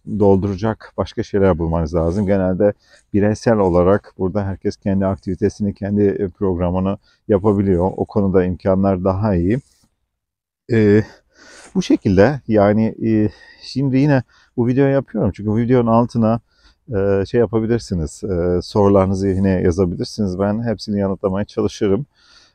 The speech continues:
E, aynı zamanda hani kanala da abone olabilirsiniz. Çünkü,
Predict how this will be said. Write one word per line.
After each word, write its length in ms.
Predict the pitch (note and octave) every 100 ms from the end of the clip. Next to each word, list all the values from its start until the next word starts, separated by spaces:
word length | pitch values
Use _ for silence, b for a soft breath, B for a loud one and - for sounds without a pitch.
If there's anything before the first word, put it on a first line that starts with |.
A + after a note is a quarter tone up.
| -
E, 460 | G#2+ G#2 G#2 G#2+ G#2+ b b b b
aynı 240 | A2 C3+ C#3
zamanda 400 | B2+ A2 A#2+ B2
hani 160 | D#3+
kanala 460 | - A2+ G#2+ A2 G2+
da 100 | G#2
abone 280 | G2 G2+ G#2
olabilirsiniz. 680 | G#2+ B2+ C3 E3 - F#2+
Çünkü, 340 | - F#2 G#2+